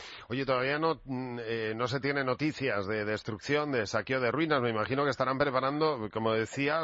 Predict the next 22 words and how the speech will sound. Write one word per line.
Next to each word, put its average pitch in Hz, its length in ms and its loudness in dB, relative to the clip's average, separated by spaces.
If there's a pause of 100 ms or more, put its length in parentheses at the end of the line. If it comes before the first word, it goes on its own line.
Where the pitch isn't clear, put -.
(120)
todo 135 180 2
un 147 80 2
equipo 143 300 0
cinematográfico 131 840 2
para 127 160 4
grabarlo 117 380 2
en 127 60 -4
condiciones 131 680 2
y 160 220 2
mostrarlo 147 520 2
al 127 60 2
mundo, 143 320 0
claro, 143 160 2
que 120 60 -2
es 127 80 2
lo 117 80 0
que 117 100 -4
buscan 113 340 -2
en 107 100 2
el 107 40 2
último 107 300 0
término. 98 420 -2